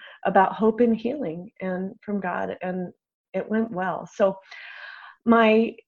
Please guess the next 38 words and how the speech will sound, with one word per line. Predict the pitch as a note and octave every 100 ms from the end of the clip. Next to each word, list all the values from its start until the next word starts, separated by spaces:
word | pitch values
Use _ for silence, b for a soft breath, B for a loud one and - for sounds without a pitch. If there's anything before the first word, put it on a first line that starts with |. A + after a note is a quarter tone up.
| _ _ -
church | - D#4 -
community | D#4+ C#4 C4+ D#4
actually | B3 A#3 C4+
sent | A#3+ - A3 A3
me | B3
to | A#3+
Texas | A#3 A3 A3 A3+
Christian | - A3 - A3+
University | A3+ A3+ G3 F#3+ - A#3+ C4 C4
to | -
learn | F#3 F#3+ A3 C4
about | F#3+ F3 -
T | -
B | F3+ E3
R | D#3 D3+
I, | - C4 - B B B _ -
and, | G3 F#3 F#3+ F#3 - _ _ _ - _ _ -
uh, | F3 F3
I | F3+
brought | F#3+ G#3+
that | G#3+ G3 -
back | G3 A#3 -
and | G3+ F#3+
started | G#3 G3+ F#3+
a |
ministry, | F#3 F#3+ G3 - A3 B3 B3+ B B B B B -
um, | F#3+ F3+
to | G#3+
foster | G#3 A3 -
and | A3+
adoptive | G#3+ F3+ - G#3+ G#3 _ _ -
parents | G#3 G3 G#3 A3+ -
with | G3+
the | G3+
help | F#3+ G3 F#3+ -
of | F#3 E3+ _ b b b
several | - G3 F#3+ F#3
other | - F#3 F#3+ F#3 F#3